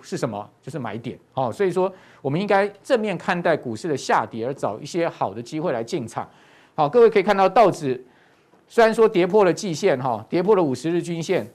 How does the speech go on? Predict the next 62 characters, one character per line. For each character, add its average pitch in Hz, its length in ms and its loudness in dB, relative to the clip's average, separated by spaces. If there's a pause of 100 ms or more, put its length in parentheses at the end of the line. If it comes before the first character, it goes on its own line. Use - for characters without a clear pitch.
(100)
看 240 180 -4
起 175 80 0
来 165 60 2
非 196 120 0
常 175 200 0
危 143 160 0
急， 113 260 -12
但 226 160 -2
事 254 220 -6
实 349 80 -2
上 202 280 2 (640)
我 147 160 0
个 277 160 4
人 202 140 2
认 220 160 4
为 160 100 2
这 247 140 -6
个 196 100 2
地 185 160 -4
方 170 240 0
并 175 180 -4
不 151 100 -6
是 156 120 -6
一 156 60 -4
个 143 100 -2
空 160 240 -4
头 139 160 -4
的 123 60 -4
开 127 220 -2
始， - 260 -16 (160)
好， 104 100 -12
它 208 160 -2
就 208 120 -2
是 214 140 -8
一 170 120 -8
个 175 140 -2
修 214 260 2
正 196 220 0
下 151 200 0
去， 143 200 -6
然 131 120 -4
后 143 80 -4
之 151 160 -8
后 143 220 -2
呢， 123 160 -8
它 151 140 -6
有 143 100 -4
可 139 140 -10
能 101 120 -12
会 156 120 -6
在 135 220 -4 (520)
盘 202 200 -2
一 240 60 -4
盘 175 240 0
之 180 140 2
后 175 80 2
呢， 147 160 -2
再 165 140 2
重 143 220 -6
新 156 160 -8
走 131 200 -6
高， 127 320 -2